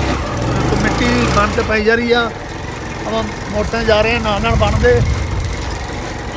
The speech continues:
ਤੇ ਹੁਣ ਬਸਤੀ ਰਾਮ ਲਾਲ ਤੇ ਤੁਹਾਨੂੰ ਹਾਲਾਤ ਵਿਖਾਏ ਸੀ, ਅੱਗੇ ਜਾ ਕੇ ਵੀ ਦੱਸਦੇ ਆ ਮੇਰੇ ਭਰਾ। ਤੇ ਇਹਨਾਂ ਵੀਰਾਂ ਦੀ ਮੰਗ ਹੈ ਵੀ ਚਾਰਾ ਜ਼ਰੂਰ ਬਸਤੀ ਰਾਮ ਲਾਲ ਪਹੁੰਚਾਇਆ ਜਾਵੇ,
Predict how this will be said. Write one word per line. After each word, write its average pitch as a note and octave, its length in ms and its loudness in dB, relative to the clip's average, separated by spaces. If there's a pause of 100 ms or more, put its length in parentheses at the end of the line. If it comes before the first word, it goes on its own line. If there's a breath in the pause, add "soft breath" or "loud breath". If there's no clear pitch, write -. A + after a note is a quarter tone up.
(120)
ਤੇ A3 100 2
ਹੁਣ A#3 100 0
ਬਸਤੀ A3 380 -2
ਰਾਮ G#3+ 240 0
ਲਾਲ A3+ 120 2
ਤੇ A3+ 100 -4
ਤੁਹਾਨੂੰ G#3+ 240 -2
ਹਾਲਾਤ G3+ 260 2
ਵਿਖਾਏ G#3+ 300 0
ਸੀ, A#3+ 220 -4
ਅੱਗੇ G#3+ 160 2
ਜਾ A3+ 120 0
ਕੇ A3 120 -2
ਵੀ G#3+ 80 -2
ਦੱਸਦੇ F#3+ 340 0
ਆ A3 40 -2
ਮੇਰੇ G#3+ 160 -2
ਭਰਾ। G#3+ 400 2 (840)
ਤੇ A#3 60 2
ਇਹਨਾਂ A#3+ 180 0
ਵੀਰਾਂ A3+ 200 2
ਦੀ A#3 80 0
ਮੰਗ A3 260 0
ਹੈ B3 60 6
ਵੀ A#3 100 -4 (100)
ਚਾਰਾ A#3 280 2
ਜ਼ਰੂਰ A3+ 220 -2
ਬਸਤੀ A3+ 280 0
ਰਾਮ G#3+ 180 0
ਲਾਲ A3 100 2
ਪਹੁੰਚਾਇਆ G#3 280 0
ਜਾਵੇ, G3 300 -2